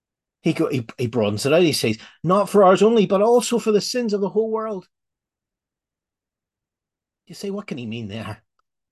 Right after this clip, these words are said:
Not all the world is saved." No, of course not all the world is saved. But what he's saying is that there's provision in the death of Christ. There's sufficiency in the death of Christ, not only to meet our needs,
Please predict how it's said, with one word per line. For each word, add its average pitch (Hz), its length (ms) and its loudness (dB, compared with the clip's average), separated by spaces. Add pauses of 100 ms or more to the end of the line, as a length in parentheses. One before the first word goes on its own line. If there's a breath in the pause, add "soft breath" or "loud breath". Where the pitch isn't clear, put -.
(180)
Not 131 160 -2
all 98 140 -6
the 95 60 -6
world 101 260 -4
is 113 120 -6
saved." 185 260 0
No, 185 140 2
of - 420 -10
course 220 260 0
not 147 100 -6
all 113 140 -4
the 104 80 -2
world 95 200 -8
is 95 100 -20
saved. 101 420 -14 (1040)
But 208 140 0
what 214 140 4
he's 196 180 2
saying 101 400 -2
is - 180 -8
that 131 140 -4
there's - 180 -2
provision 175 800 -2
in 123 120 -6
the 107 80 -4
death 107 340 -10
of 107 80 -12
Christ. 127 260 -2
There's 165 160 -2
sufficiency 190 1000 -2 (180 loud breath)
in 143 180 -2
the 135 60 -6
death 110 380 -8
of 113 160 -8
Christ, 117 420 -6
not 214 180 0
only 139 380 -2
to 151 120 -6
meet 131 240 -6
our 135 260 -4
needs, 113 440 -4